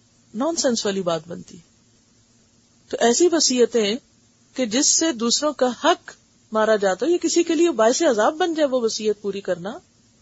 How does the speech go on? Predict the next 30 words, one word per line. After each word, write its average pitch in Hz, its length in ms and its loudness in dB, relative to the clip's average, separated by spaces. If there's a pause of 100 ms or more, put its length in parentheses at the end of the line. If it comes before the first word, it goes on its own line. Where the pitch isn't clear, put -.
(200)
یا 262 320 4
وہ 330 180 2
اس - 160 -4
نے 330 180 -4 (600)
ایسی 247 280 4
وصیت 330 440 2
کر 254 160 2
دی 302 220 2 (580)
کہ 247 380 4
جو 254 180 -4
اسلام 254 480 2
کے 349 120 0
خلاف 208 400 0
ہے 233 160 -4 (1080)
تو 294 160 -2
اس 311 160 2
کو 359 120 0
پھر 349 180 0
تبدیل 302 340 4
بھی 285 100 2
کیا 214 200 2
جا 180 160 0
سکتا - 320 -8
ہے، - 40 -14 (760)
لیکن 277 340 2
بنیادی 214 460 4
طور 330 200 4
پر 359 240 2 (640)
وصیت 254 460 4
کو 330 260 2